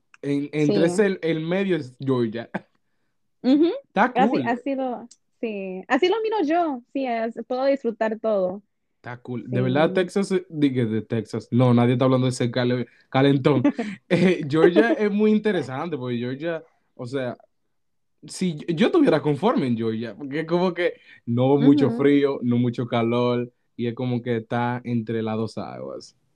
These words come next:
Speaker 2: Sí, porque
Speaker 1: Sí.
Speaker 2: donde tú vives está fríísimo, ¿verdad? En el tiempo de
Speaker 1: Ahora
Speaker 2: frío.
Speaker 1: mismo yo, yo llegué,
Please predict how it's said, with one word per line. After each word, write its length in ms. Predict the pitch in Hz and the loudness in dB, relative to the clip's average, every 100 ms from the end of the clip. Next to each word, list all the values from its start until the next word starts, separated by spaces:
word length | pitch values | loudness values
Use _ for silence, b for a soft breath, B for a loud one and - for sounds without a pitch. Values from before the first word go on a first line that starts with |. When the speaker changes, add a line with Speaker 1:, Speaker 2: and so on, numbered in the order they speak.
| _ _ _ - | _ _ _ -6
Speaker 2:
Sí, 400 | 220 202 190 175 | -4 -2 -4 0
porque 180 | 285 240 | 2 6
Speaker 1:
Sí. 40 | 262 | 6
Speaker 2:
donde 200 | 254 233 | 4 2
tú 140 | 262 | 0
vives 260 | 285 392 381 | -2 -2 -2
está 300 | 320 - 233 | -2 -2 -4
fríísimo, 680 | 233 196 185 262 320 214 190 | -4 -8 -6 -6 -6 -8 -6
¿verdad? 240 | 185 180 226 | -6 -6 -6
En 60 | 254 | -6
el 100 | 202 | -4
tiempo 160 | 202 | 0
de 60 | 123 | 4
Speaker 1:
Ahora 300 | 131 143 170 | 6 6 4
Speaker 2:
frío. 120 | 170 | 2
Speaker 1:
mismo 540 | 156 185 180 180 170 139 | 0 -2 -2 -2 -2 -2
yo, 800 | 127 110 117 123 143 170 185 - _ _ _ _ _ | -6 -6 -4 -2 -2 -4 -8 -16 _ _ _ _ _
yo 340 | - 117 127 131 | -16 -4 2 4
llegué, 680 | 139 147 135 139 151 156 | 4 4 4 2 2 0